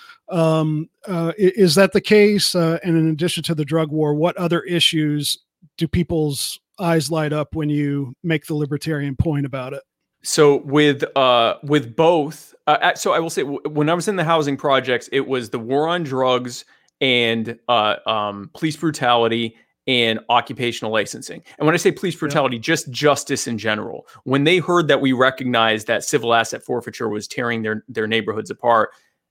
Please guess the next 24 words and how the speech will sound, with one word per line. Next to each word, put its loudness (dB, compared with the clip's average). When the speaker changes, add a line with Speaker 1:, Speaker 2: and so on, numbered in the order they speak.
Speaker 2:
they 4
didn't 4
realize 2
anyone 2
even -4
cared -4
about -6
that. -14
So 4
they 4
have 2
friends -2
who -2
the -10
police -8
came, -2
took -6
everything -2
they 4
own, 2
and -2
they're 4
awaiting 0
trial, 0